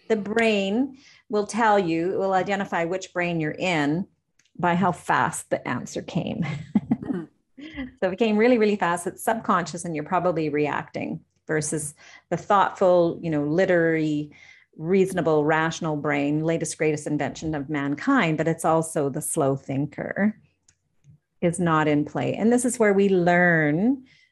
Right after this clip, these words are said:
Speaker 1: things. So there's different ways for us to overcome things like a negative emotion. First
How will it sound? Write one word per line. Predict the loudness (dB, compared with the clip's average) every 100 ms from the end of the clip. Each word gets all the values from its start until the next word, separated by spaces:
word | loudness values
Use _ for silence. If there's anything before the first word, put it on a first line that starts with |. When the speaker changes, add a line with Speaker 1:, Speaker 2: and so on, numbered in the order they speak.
| _
Speaker 1:
things. | -6 -4 -2 -4 -4
So | 0 2 2 0 -2
there's | -2 -2 -10 -14 _ -4
different | -2 0 0
ways | 0 0 0
for | 0
us | -2 -4
to | -4 0
overcome | 0 0 -6 -8 -4 0 2 2 0 -4 _ _ _ _ _ -2
things | 2 4 2
like | 0 0 -2 0
a |
negative | 2 0 -2 -4
emotion. | -2 -2 -2 -2 -6 -8 -8 -10 _ _ -20 _ _
First | 4 4 4 -2